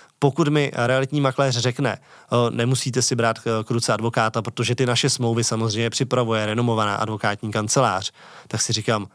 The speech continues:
"Ty vole, co to je?" Tam jde o jednu věc. Samozřejmě, že to připravuje nějaká realitní kancelář. Ale čí zájem hájí? Ta musí, pokud to dělá dobře a ten makléř to dělá dobře,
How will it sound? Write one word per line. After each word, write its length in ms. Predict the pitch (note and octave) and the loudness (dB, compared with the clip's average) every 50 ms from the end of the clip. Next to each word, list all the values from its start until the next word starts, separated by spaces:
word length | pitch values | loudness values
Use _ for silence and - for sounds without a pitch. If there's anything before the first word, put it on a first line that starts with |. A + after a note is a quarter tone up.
| _ _ | _ _
"Ty 100 | - G#2+ | -8 -4
vole, 180 | G2 A2 A2 G2+ | 0 0 0 0
co 140 | - - F#2+ | -2 -4 -4
to 100 | - G2+ | -2 0
je?" 220 | G2+ G2+ G2+ A2 - _ _ _ _ _ _ _ _ _ _ _ _ _ _ _ _ - - - - | 0 0 -2 -4 -8 _ _ _ _ _ _ _ _ _ _ _ _ _ _ _ _ -12 -8 -4 -2
Tam 160 | A#2+ A#2 B2+ | 0 2 4
jde 200 | B2+ C3 C3 - - | 4 2 2 0 -2
o 100 | B2 B2 | -2 0
jednu 180 | A#2+ A#2+ B2+ B2 | 0 2 2 2
věc. 380 | A#2 G#2+ G#2 A2 - - - - _ - - - - | 2 0 0 -2 -4 -6 -8 -10 _ -20 -20 -12 -6
Samozřejmě, 420 | - - C3+ D3 D3 C3 C#3 C#3 B2+ | -2 0 2 4 4 4 2 2 2
že 100 | B2+ A#2+ | 0 0
to 100 | B2 A#2 | -2 -2
připravuje 440 | - - A#2 - A2 G#2+ A2 A2 | -4 -4 -4 -2 -2 -2 0 0
nějaká 460 | A2 A2+ A2 G#2 G2+ G2 - A2 A2 G#2 | 0 0 -2 -2 -2 -2 -2 -2 -2 -2
realitní 320 | G2+ G2+ G2 - A2+ G#2+ | -4 -6 -6 -8 -8 -6
kancelář. 580 | - G#2 G2 F2+ - G#2+ F#2+ F#2 G2 G2+ - - - - - - - - - | -6 -6 -4 -4 -2 -2 -2 -4 -4 -8 -10 -12 -14 -16 -18 -18 -12 -4 0
Ale 200 | A2 A#2+ B2 A#2+ - _ - | 2 2 2 0 -2 _ -2
čí 200 | - - D#3 C#3 | 0 2 4 4
zájem 280 | B2+ C3 B2+ B2+ B2+ | 4 4 2 2 0
hájí? 400 | B2 B2 A#2+ A#2+ A#2 F#2 F#2+ - _ _ _ _ _ _ _ _ _ _ _ _ _ - - _ _ _ _ _ _ | 0 0 0 0 -2 -4 -8 -16 _ _ _ _ _ _ _ _ _ _ _ _ _ -20 -20 _ _ _ _ _ _
Ta 140 | - A#2+ A#2 | 2 2 2
musí, 500 | A2 A#2+ C#3 D#3+ D#3 - - - C3+ B2 | 4 4 4 4 4 2 0 0 -2 -2
pokud 220 | - B2+ - - C3+ | -2 -2 -2 -2 -2
to 100 | - B2 | 0 2
dělá 200 | A#2+ B2 B2 C3 | 2 4 4 2
dobře 280 | B2 A2+ G#2 A2+ A#2 | 0 -2 -2 -2 -2
a 60 | A2+ | -2
ten 140 | G#2+ B2+ B2 | -2 -2 0
makléř 280 | A#2 A2+ - A#2 A2 - | 0 0 0 -2 -2 -2
to 100 | - B2 | -2 0
dělá 160 | A2+ A#2 A#2+ | 0 2 2
dobře, 340 | A#2+ A#2+ G#2 G2 G#2 - | 0 -2 -4 -4 -4 -6